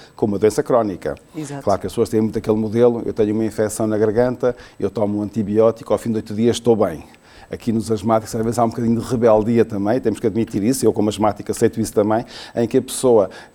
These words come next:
Speaker 1: faz um tratamento, ai, sentiu-se muito bem, ai, estou muito satisfeito, estou muito bem, e depois tento esquecer-me, quer dizer, mas de facto o problema está lá.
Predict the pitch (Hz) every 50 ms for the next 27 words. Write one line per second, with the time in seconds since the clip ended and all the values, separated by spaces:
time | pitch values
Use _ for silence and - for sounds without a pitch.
0 | - - - - 143 143 139 127 - 107 - 110 101 107 117 120 117 143 156 156
1 | - - - 120 123 127 113 - - 101 92 107 110 - - 113 110 104 - -
2 | 107 107 104 98 95 98 90 - - 107 107 127 135 131 - 107 - - - -
3 | 107 120 120 - - 107 107 113 110 113 95 104 117 127 139 135 - - - -
4 | - 104 101 - 131 135 131 135 143 143 139 139 - 156 151 151 135 - - 160
5 | 156 - 330 269 190 101 - - 107 92 110 98 92 98 98 - - 113 107 -
6 | - 92 - 104 107 110 107 - 127 131 139 117 92 78